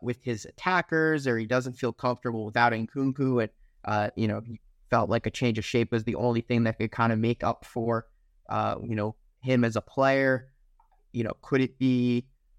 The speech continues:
uh, you know, a, a certain lack of, uh, you know, firepower going forward? You know, not enough, uh, not a s-, not a, you know,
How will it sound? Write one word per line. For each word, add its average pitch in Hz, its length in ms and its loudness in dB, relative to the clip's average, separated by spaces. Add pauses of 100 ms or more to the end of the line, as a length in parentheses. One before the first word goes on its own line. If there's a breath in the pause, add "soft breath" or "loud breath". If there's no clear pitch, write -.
(140)
uh, - 260 -12
you 113 140 -2
know, 110 240 -2
a, 113 260 0
a 131 40 -6
certain 139 360 -2
lack 127 380 -2
of, 127 280 -4
uh, 120 320 -2 (440)
you 117 100 -4
know, 113 100 -2
firepower 127 640 2
going 120 280 0
forward? 131 720 0
You 110 100 -2
know, 107 200 0
not 113 280 0
enough, 113 380 -2
uh, 107 300 0 (500)
not 110 240 0
a 110 40 -2
s-, - 260 -12
not 120 420 0
a, 107 180 -2
you 113 120 -6
know, 101 200 -10